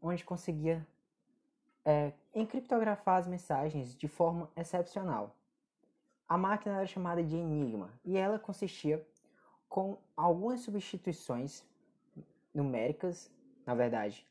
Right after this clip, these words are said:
alfabéticas, né, que davam uma margem de possibilidades muito grandes para serem testadas. E todos os dias eles trocavam essa chave.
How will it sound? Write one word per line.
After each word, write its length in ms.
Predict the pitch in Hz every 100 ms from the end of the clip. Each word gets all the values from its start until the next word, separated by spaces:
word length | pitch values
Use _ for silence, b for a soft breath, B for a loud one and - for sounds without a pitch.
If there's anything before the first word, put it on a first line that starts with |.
| -
alfabéticas, 840 | 127 131 113 139 180 - 123 110
né, 220 | 120 151 - b b _ _ _ _ _ _ _
que 460 | - 202 233 240 - _ _ _ _ _
davam 600 | 151 147 170 170 180 175 - _ -
uma 100 | 147
margem 400 | 143 160 151 147
de 80 | -
possibilidades 960 | 147 147 151 139 127 135 131 123 - _ b b b b
muito 360 | 156 175 175 175
grandes 400 | 147 139 139 123
para 240 | - 117
serem 260 | 117 117 113
testadas. 680 | 117 110 - 101 95 - -
E 80 | 202
todos 320 | - 240 226
os 120 | 220
dias 320 | 160 180 190 -
eles 200 | 196 196
trocavam 520 | 202 202 165 170 147
essa 180 | 135 120
chave. 380 | - 110 92